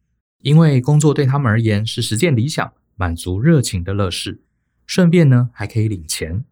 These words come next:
而不是朝九晚五的无奈。各行各业其实都可以看到这样的人，他们往往是领域中的佼佼者，他们是幸运找到天赋与热情的一群。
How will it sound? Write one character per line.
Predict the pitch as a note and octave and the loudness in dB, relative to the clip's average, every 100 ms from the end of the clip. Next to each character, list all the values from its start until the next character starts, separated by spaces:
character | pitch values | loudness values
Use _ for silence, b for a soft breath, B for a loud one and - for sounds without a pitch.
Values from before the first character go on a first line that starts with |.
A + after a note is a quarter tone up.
| _ | _
而 | - G2 | -6 -4
不 | A2 | -4
是 | - G#2+ | -4 -4
朝 | F#2+ A2 A#2 | 0 0 2
九 | A2 E2+ | 0 -4
晚 | E2+ F2 | -4 -4
五 | F#2+ E2+ | -6 -8
的 | E2+ | -10
无 | F2 G2+ | -4 0
奈。 | A#2+ A2+ _ _ _ _ _ - | 0 -2 _ _ _ _ _ -4
各 | G3+ | 2
行 | E3+ | 2
各 | E3 F3+ | 4 4
业 | E3 B2 | 2 0
其 | - A2 | -4 -10
实 | A#2 | -8
都 | A#2+ | -8
可 | - | -8
以 | A#2 | -6
看 | - A2+ | 0 0
到 | A2 | 0
这 | D#3+ | -2
样 | B2+ | -4
的 | F2+ | -6
人， | D#2 D2 D#2+ _ _ _ _ | -10 -14 -18 _ _ _ _
他 | - | 2
们 | C3 B2 | 4 4
往 | G#2 | 2
往 | B2 G2 F2+ | 0 -2 -4
是 | G#2 | -8
领 | F#2+ | -4
域 | F2+ G#2+ | -2 -2
中 | A2 | -2
的 | G#2+ | -2
佼 | F#2 G2 | -4 -4
佼 | C3+ D#3+ | -2 -2
者， | A#2 - _ _ _ _ | -2 -8 _ _ _ _
他 | - | -2
们 | A2+ | 0
是 | G#2+ - | 0 -4
幸 | - D#3+ | -4 0
运 | B2+ A#2 G2+ | 2 2 0
找 | E2 | -4
到 | D#2 F#2 E2+ | -4 -6 -6
天 | - A#2 A#2+ | -2 0 0
赋 | B2+ | 0
与 | F2 | -4
热 | D#2 G#2 F#2 | -4 -2 -2
情 | - D#2+ | -6 -8
的 | F2 | -6
一 | F2+ | -6
群。 | - D#2 | -10 -12